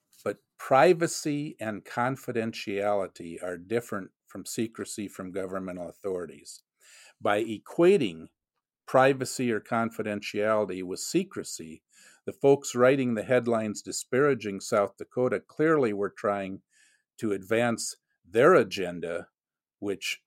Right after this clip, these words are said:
sounds like concealment. David, just as with all financial records, there's confidentiality. A journalist or curious individual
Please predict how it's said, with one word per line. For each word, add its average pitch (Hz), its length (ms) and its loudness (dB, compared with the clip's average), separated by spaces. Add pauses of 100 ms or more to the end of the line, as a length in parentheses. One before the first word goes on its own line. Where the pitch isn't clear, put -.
(640)
sounds 117 420 2
like 107 280 2
concealment. 110 880 -2 (1500)
David, 131 360 4
just 185 260 2
as 156 140 6
with 123 180 2
all 120 200 8
financial 92 640 -4
records, 92 420 -8
there's 98 200 -4
confidentiality. 98 1120 -4 (420)
A 92 80 -8
journalist 147 680 2
or 104 80 -2
curious 131 600 -2
individual 98 640 -6